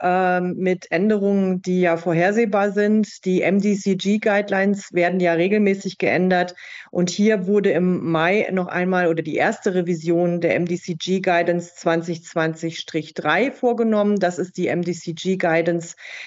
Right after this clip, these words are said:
die sich mit den signifikanten Änderungen beschäftigt. Hintergrund ist, dass hier eine Anpassung insbesondere an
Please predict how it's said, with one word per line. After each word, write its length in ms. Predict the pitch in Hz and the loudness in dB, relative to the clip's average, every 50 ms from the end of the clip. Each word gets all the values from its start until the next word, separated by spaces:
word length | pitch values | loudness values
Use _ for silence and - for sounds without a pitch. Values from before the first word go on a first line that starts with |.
| - - - | -10 -2 0
die 100 | 202 214 | 2 2
sich 260 | 196 208 226 190 208 | 4 2 0 0 2
mit 180 | 196 185 180 190 | 0 0 2 2
den 180 | 185 175 170 | 2 2 2
signifikanten 840 | 165 175 185 196 202 208 196 - 196 190 - 175 170 170 - - 151 | 0 -2 -2 0 0 0 0 0 -2 -2 0 0 0 0 0 0 -2
Änderungen 640 | 101 123 - 233 254 262 226 233 220 220 220 208 | 0 2 2 2 4 4 2 2 2 2 2 2
beschäftigt. 680 | 214 196 - - 202 190 185 190 - - 185 185 185 - | 0 0 0 2 0 0 0 -2 -2 -2 -2 -2 -2 -2
Hintergrund 680 | - 202 208 214 220 208 190 196 180 190 180 170 - | -2 0 2 2 2 0 0 0 0 0 0 0 -2
ist, 440 | - - 180 208 208 208 - - - - - - - - - - | -2 0 0 0 0 -2 -8 -16 -20 -20 -18 -18 -18 -18 -6 -2
dass 180 | - 170 175 170 | -2 -2 -2 -2
hier 240 | - 190 196 190 147 | 0 2 2 2 4
eine 240 | 123 165 170 160 - | 2 2 2 0 0
Anpassung 720 | 131 165 185 185 - 180 170 170 - 190 175 165 160 165 | 0 0 -2 -2 -2 -2 -2 -2 0 0 2 2 2 0
insbesondere 1000 | 165 160 180 190 190 - - 175 160 165 160 170 170 170 165 165 165 160 160 - | 0 -2 -2 -2 -4 -4 -6 -2 0 0 2 2 2 2 2 2 2 2 2 2
an 320 | - 160 165 165 165 165 | 0 0 2 2 2 0